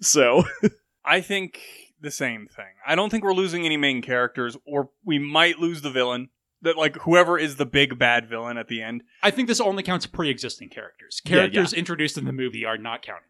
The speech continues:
Speaker 1: Yeah,
Speaker 2: Okay.
Speaker 1: I, I think any characters surviving from Seed and Destiny will survive this movie.
Speaker 2: Yeah, I think any, I, I think the same thing. Any and all surviving characters from previous series are going to survive the movie.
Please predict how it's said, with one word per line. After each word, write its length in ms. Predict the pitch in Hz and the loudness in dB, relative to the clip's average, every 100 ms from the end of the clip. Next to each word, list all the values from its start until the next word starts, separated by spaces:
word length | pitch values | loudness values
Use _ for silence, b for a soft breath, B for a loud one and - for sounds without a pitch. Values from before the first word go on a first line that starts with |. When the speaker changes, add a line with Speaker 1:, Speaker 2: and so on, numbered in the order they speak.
| - | 2
Speaker 1:
Yeah, 200 | 156 160 | 2 4
Speaker 2:
Okay. 120 | 190 190 | 2 2
Speaker 1:
I, 20 | |
I 20 | |
think 240 | 190 208 - | 2 2 0
any 200 | 202 214 | 0 2
characters 380 | 202 185 175 - | 2 2 0 0
surviving 440 | 131 135 131 135 | 2 4 4 0
from 160 | 113 107 | -6 -8
Seed 380 | - 127 120 - | -6 -4 -6 -8
and 160 | 113 104 | -6 -4
Destiny 400 | 98 110 98 92 | -4 -4 -6 -8
will 160 | 90 | -10
survive 420 | 90 95 87 82 - | -10 -8 -6 -8 -8
this 160 | - 85 | -16 -16
movie. 240 | - - | -16 -6
Speaker 2:
Yeah, 120 | 131 117 | -6 0
I 140 | 156 | 2
think 320 | 165 190 175 175 | 2 0 -2 -2
any, 460 | 160 180 180 165 139 _ _ _ _ _ 147 | 0 2 2 0 -10 _ _ _ _ _ -4
I, 180 | 156 151 | -2 -2
I 40 | |
think 160 | 151 156 | -4 -6
the 80 | 139 | -4
same 240 | 135 110 | -6 -6
thing. 200 | 101 98 | -10 -14
Any 300 | 123 160 175 | -4 -2 0
and 100 | 160 | 0
all 180 | 151 143 | 0 0
surviving 520 | 143 135 127 131 131 | -2 0 4 4 2
characters 400 | 131 127 120 123 | -2 -2 -2 -6
from 100 | 123 | -8
previous 380 | 117 127 120 120 | -6 -4 -4 -4
series 340 | 123 113 113 110 | -4 -2 -4 -6
are 80 | |
going 240 | 104 113 113 | -8 -8 -10
to 80 | 107 | -10
survive 380 | 117 104 98 | -6 -4 -4
the 80 | 98 | -8
movie. 340 | 95 - - | -18 -20 -20